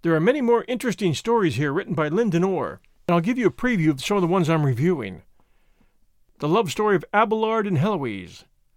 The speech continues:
the love story of Queen Elizabeth and the Earl of Leicester, the love story of Mary Queen of Scots and Lord Bothwell, the love story of Queen Christine of Sweden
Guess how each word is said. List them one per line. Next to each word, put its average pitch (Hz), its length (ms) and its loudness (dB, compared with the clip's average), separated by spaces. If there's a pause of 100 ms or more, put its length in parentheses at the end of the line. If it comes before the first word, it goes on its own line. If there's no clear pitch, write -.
(180)
the - 100 -2
love 196 180 2
story 214 220 2
of 165 100 0
Queen 247 200 -4
Elizabeth 196 500 -2
and 147 100 -6
the 160 60 -6
Earl 208 260 0
of 127 80 -2
Leicester, - 520 -6 (800)
the 143 100 -6
love 165 180 2
story 208 240 2
of 135 80 -2
Mary 190 240 2
Queen 208 240 -2
of 170 100 -2
Scots - 640 -6
and 170 140 0
Lord 175 220 2
Bothwell, 131 600 -4 (1000)
the 143 100 -6
love 170 200 0
story 208 200 2
of - 80 -2
Queen 254 240 -2
Christine 247 440 -4
of 151 120 -2
Sweden 151 500 -6